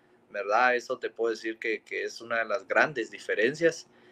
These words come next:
y, y terminan, y no terminan acoplándose. Vas a Liga Mayor, es un fútbol,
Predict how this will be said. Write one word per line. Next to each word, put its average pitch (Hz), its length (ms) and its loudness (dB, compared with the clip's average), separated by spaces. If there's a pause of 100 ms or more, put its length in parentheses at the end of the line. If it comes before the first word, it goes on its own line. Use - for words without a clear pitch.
(180)
y, 107 380 -12
y 113 140 -2
terminan, 117 720 4
y 113 100 -8
no 127 180 4
terminan 139 460 4
acoplándose. 120 1120 4
Vas 120 240 0
a 139 80 2
Liga 139 240 0
Mayor, 131 480 2 (420)
es 117 160 -2
un 120 160 -6
fútbol, 120 580 4